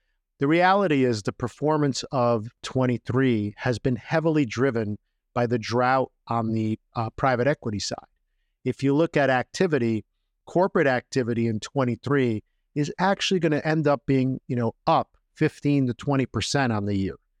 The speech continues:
from a dollar volume perspective. It's the private equity activity, the sponsor-related transactions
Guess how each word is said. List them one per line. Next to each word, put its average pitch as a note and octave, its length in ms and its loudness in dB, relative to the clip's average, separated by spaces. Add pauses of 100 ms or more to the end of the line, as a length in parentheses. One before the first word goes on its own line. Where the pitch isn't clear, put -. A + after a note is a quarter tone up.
(320)
from B2 140 -4
a A#2+ 60 0
dollar B2+ 360 2
volume G#2+ 320 0
perspective. - 580 -6 (440)
It's - 180 -2
the D#3 80 0
private F#3+ 400 2
equity D#3 400 0
activity, G#2+ 560 -2
the A2+ 140 -4
sponsor-related C3+ 1080 0
transactions A#2 1000 -4